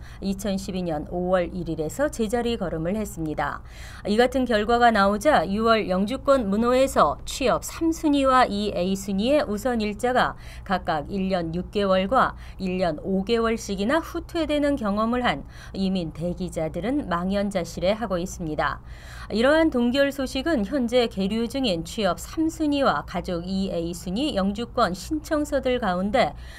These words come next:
우선 일자 이전 신청자들이 아직도 많이 남아있기 때문입니다. 이민 전문가들은 이천십사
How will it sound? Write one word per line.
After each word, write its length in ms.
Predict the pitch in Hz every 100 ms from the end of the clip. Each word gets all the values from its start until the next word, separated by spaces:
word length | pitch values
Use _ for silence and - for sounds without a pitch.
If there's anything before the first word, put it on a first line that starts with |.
| - - 202
우선 320 | 214 320 302
일자 380 | 302 294 277 269
이전 460 | 208 214 269 269
신청자들이 960 | 262 247 233 247 226 214 202 202 151 -
아직도 560 | 165 175 - - 294
많이 500 | 233 165 175 202 208
남아있기 600 | 175 156 170 175 165 247
때문입니다. 840 | 262 277 262 240 180 160 156 139 - - - - -
이민 300 | 196 208 208
전문가들은 720 | 208 190 190 185 180 226 311
이천십사 680 | 247 - 277 277 - 269